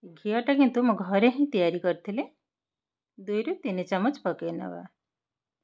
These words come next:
ବାସ୍, ଏ କିନ୍ତୁ ଆମର ଡାଲମା ଏକଦମ ରେଡ଼ି ହେଇଗଲାଣି। ଗୋଳେଇ ନେବି।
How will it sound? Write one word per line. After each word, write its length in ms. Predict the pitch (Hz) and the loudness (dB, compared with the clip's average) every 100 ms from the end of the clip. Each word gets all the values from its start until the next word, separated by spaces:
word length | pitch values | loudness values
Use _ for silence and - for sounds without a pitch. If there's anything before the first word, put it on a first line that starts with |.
| _ - | _ -16
ବାସ୍, 340 | 175 165 - - | -12 -12 -14 -8
ଏ 140 | 240 | -6
କିନ୍ତୁ 280 | 233 285 320 | 2 4 6
ଆମର 260 | 269 220 | 6 4
ଡାଲମା 440 | 208 180 180 185 202 | 4 4 4 2 0
ଏକଦମ 340 | 196 208 208 | 0 0 2
ରେଡ଼ି 260 | 214 208 247 | 2 4 4
ହେଇଗଲାଣି। 460 | 269 269 277 320 466 - - _ _ _ _ - | 6 8 10 8 4 -12 -18 _ _ _ _ -10
ଗୋଳେଇ 320 | 175 175 175 | -4 -2 -2
ନେବି। 280 | 185 214 | -4 -6